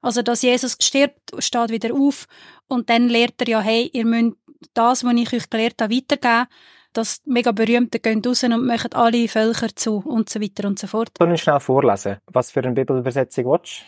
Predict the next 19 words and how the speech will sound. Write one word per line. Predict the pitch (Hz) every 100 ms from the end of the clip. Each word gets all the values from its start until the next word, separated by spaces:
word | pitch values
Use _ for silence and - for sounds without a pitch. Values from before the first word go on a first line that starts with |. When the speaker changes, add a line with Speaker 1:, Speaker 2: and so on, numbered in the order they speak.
| _
Speaker 2:
du? | 254
Speaker 1:
Äh, | 240
lies | 285 339 370
mal | 349
irgendeine, | 320 339 330 302 254 240
weil | 262
ich | 262
habe | 269
sie | 262
aufgeschlagen | 262 269 - 233 208 214
und | 220
dann | 233 233
schauen | 247 247
wir | 254
mal, | 247 240 240
welche | 240 226
besser | 226 220 - 226
ist. | 190 - -
Speaker 2:
Okay. | 117 117 - 113 107